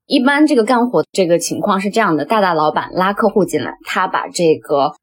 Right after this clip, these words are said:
呃，我们要干的这个活儿，还有就是说我们走的方向给我们拟好了，基本就是他来定这个策略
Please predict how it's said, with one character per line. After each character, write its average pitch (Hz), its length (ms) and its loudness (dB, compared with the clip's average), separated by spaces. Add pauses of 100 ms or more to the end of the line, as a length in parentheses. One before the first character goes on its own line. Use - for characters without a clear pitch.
(140)
呃， 165 240 2
我 160 160 4
们 151 200 0
要 185 140 2
干 208 340 0
的 160 100 4
这 165 160 0
个 165 80 0
活 - 300 -4
儿， 170 80 0
还 175 140 0
有 160 80 -2
就 170 60 -4
是 170 60 -4
说 185 100 4
我 156 80 4
们 165 120 2
走 160 120 0
的 160 80 -2
方 247 260 0
向 233 240 0
给 151 100 -2
我 151 100 2
们 160 180 4
拟 151 140 2
好 - 220 -6
了， - 220 -6
基 - 140 -8
本 156 180 -4
就 156 120 -8
是 160 80 -6
他 170 240 -4
来 151 180 0
定 160 260 0
这 156 180 0
个 - 340 -6
策 - 240 -2
略 170 160 -4